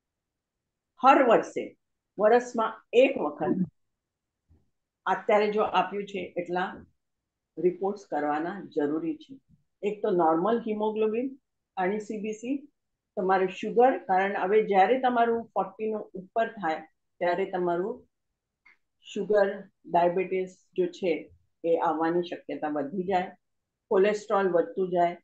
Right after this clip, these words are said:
વિટામિન ડી ઓછું થવાનું શક્યતા વધી જાય, કેલ્શિયમ ઓછું થઈ જાય, બી ટ્વેલ્વ ઓછું થાય, થાઇરોઇડનો પ્રોબ્લેમ્સ ઘણા લોકોને ચાલુ થાય, અને સી એ વન ટ્વેન્ટી ફાઈવ for ઓવેરિયન કેન્સરના એક બ્લડ ટેસ્ટ છે. તો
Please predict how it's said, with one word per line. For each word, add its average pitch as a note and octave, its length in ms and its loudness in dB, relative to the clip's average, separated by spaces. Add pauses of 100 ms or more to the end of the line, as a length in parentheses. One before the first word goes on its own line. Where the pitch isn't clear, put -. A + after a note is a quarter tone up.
(580)
વિટામિન G#3+ 680 0
ડી A#3+ 200 0
ઓછું - 360 0
થવાનું F3+ 420 -2
શક્યતા E3 560 -6
વધી D#3 260 -6
જાય, D#3+ 260 -4
કેલ્શિયમ F3+ 580 -2 (120)
ઓછું F3 320 -4
થઈ D3+ 240 -6
જાય, D3 260 -2 (400)
બી G#3 180 -6
ટ્વેલ્વ G#3+ 300 0
ઓછું F3 260 -6
થાય, D#3 240 -10 (460)
થાઇરોઇડનો A3 560 4
પ્રોબ્લેમ્સ F#3 560 -2
ઘણા E3+ 220 -2
લોકોને D#3+ 380 0
ચાલુ D3 320 -2
થાય, D#3 320 -12 (400)
અને G3+ 200 0
સી C4 340 -2
એ C#4+ 80 6
વન G3+ 240 2
ટ્વેન્ટી F#3+ 480 -12
ફાઈવ G3 240 -2
for F#3+ 380 -6 (500)
ઓવેરિયન E3+ 560 0
કેન્સરના D#3 760 -6
એક D#3+ 180 -6
બ્લડ C#3+ 180 -4
ટેસ્ટ - 440 -14
છે. - 60 -20
તો - 220 -18